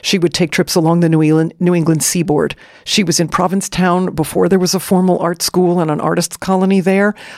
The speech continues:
and she was in, um, on Monhegan Island, reducing the Maine rocky coastline to just suggestions of wisps of foam and, uh, greenery clinging to veiny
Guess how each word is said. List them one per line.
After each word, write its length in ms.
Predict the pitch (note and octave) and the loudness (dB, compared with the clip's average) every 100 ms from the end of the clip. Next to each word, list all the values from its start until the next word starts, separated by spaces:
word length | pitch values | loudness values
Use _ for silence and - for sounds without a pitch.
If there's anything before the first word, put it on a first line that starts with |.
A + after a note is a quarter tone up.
| - | -10
and 180 | E3 E3 | -6 -4
she 260 | - G3 F#3+ | -2 -2 0
was 220 | F3+ - | 0 0
in, 320 | F3+ E3 D#3+ - | 0 0 -2 -2
um, 260 | D#3 D3 - | -4 -2 0
on 140 | F3 | 2
Monhegan 560 | F3 E3 - G#3 F#3+ D#3+ | 2 0 0 2 2 -2
Island, 460 | D#3+ E3+ E3 D#3 - - - - F#3 | -2 -2 -2 -8 -16 -20 -20 -16 -2
reducing 720 | G3+ D#3 G#3+ G3 - F#3 E3 | 0 2 2 2 0 0 2
the 320 | F3 E3+ E3 | 2 0 0
Maine 440 | F#3 F3 F3+ F#3 E3+ | 0 2 2 2 2
rocky 360 | E3+ F3 F#3 | 0 0 -4
coastline 680 | - - E3+ - E3+ D3+ D3+ | -2 0 0 0 -4 -2 -4
to 100 | D3 | -6
just 280 | D3 F3 - | -4 -2 0
suggestions 800 | F#3 D3 F3+ F3 - F#3+ E3 D3+ | -2 0 0 0 0 -2 -2 -2
of 160 | E3 - - - | -4 -4 -16 -2
wisps 440 | F#3 G#3+ - - - | 0 0 -2 -6 -2
of 140 | D#3 | -4
foam 540 | - F3 F3 F3 D3+ C#3+ - - | -2 0 0 0 -4 -8 -14 -6
and, 280 | E3 D#3 C#3+ | -4 -4 -6
uh, 180 | - D3+ | -2 -4
greenery 540 | C#3+ F3+ G#3 F3+ D#3 C#3+ | -2 2 2 2 0 -2
clinging 420 | - F#3 D#3 C#3+ | 0 0 0 -2
to 300 | - E3 E3 D#3+ | -2 -2 -2 -4
veiny 460 | D#3 D#3+ D#3 D3+ | -2 0 0 0